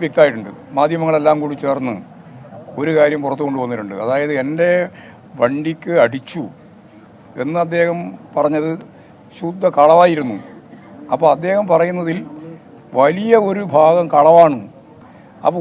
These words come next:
ഉദ്ദേശം എന്താ പറഞ്ഞാൽ ഇവിടെ എന്നെ ആക്രമിക്കുന്നു എന്ന ഒരു നില വരുത്തി കേന്ദ്ര ഗവൺമെന്റ് അതിൻ്റെ മേലെ നിലപാട്, നടപടി ഒക്കെ ഉദ്ദേശിച്ചുകൊണ്ടാണ്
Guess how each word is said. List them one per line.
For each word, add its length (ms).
ഉദ്ദേശം 420
എന്താ 220
പറഞ്ഞാൽ 320
ഇവിടെ 240
എന്നെ 200
ആക്രമിക്കുന്നു 580
എന്ന 240
ഒരു 220
നില 120
വരുത്തി 340
കേന്ദ്ര 240
ഗവൺമെന്റ് 400
അതിൻ്റെ 280
മേലെ 260
നിലപാട്, 380
നടപടി 360
ഒക്കെ 220
ഉദ്ദേശിച്ചുകൊണ്ടാണ് 800